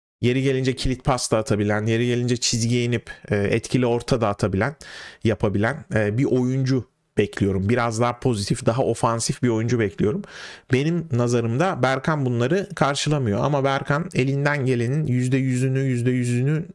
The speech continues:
daha fazlasını koymaya çalışıyor. E, o da profesyonelliğinden dolayı. Ama nacizane fikrimi söyleyeyim. Bence Berkan'ın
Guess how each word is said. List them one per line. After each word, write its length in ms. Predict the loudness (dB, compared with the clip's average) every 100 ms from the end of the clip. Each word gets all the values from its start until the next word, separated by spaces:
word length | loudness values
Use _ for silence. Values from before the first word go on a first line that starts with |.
| -4
daha 260 | 0 0
fazlasını 500 | 0 -2 0 -2 -2
koymaya 400 | 0 0 0 0
çalışıyor. 520 | 0 0 0 0 0 -2 _ -18 -16 -16 -18 -6
E, 140 | -2 2
o 180 | 2 0
da 120 | 0
profesyonelliğinden 1000 | 0 0 0 0 0 0 0 0 0 2
dolayı. 340 | 0 0 -2 -6 -16 -20 _ -6
Ama 380 | -2 0 -2 -8 -2
nacizane 560 | 0 0 0 0 0 -2
fikrimi 320 | -2 -2 0
söyleyeyim. 380 | 2 0 0 0
Bence 320 | 0 0 0
Berkan'ın 600 | 0 0 -2 -2 -2 -4